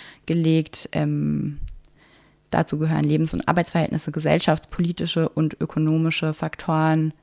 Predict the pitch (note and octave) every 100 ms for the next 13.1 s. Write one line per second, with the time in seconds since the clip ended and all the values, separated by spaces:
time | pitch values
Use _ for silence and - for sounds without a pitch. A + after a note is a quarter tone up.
0 | _ D3+ D3+ D3 D3+ D3+ - - _ -
1 | D#3 D#3 C3 - - C3 C3 G3 - -
2 | - - - - - - E3+ E3 E3 E3
3 | E3 - _ _ _ - - - F3 D#3+
4 | - E3+ - - G3 - - F#3 F#3 -
5 | - E3 E3 - G#3+ C4 - A3+ A3 -
6 | D#3+ D3+ D#3+ D#3+ D3+ - - _ _ -
7 | D3 C#3+ D3+ - - D#3+ - G#3 B3+ -
8 | A3+ C#4 - - - _ F3+ F#3 F#3 F#3
9 | - - D#3+ F#3+ G3+ - E3 E3 D#3+ D#3+
10 | - - F3+ G3+ G3 - - - E3+ F3
11 | F3 - - - E3+ E3 D#3+ - D#3+ D#3+
12 | D#3 D3+ D#3+ D3 - D#3 D#3 - - -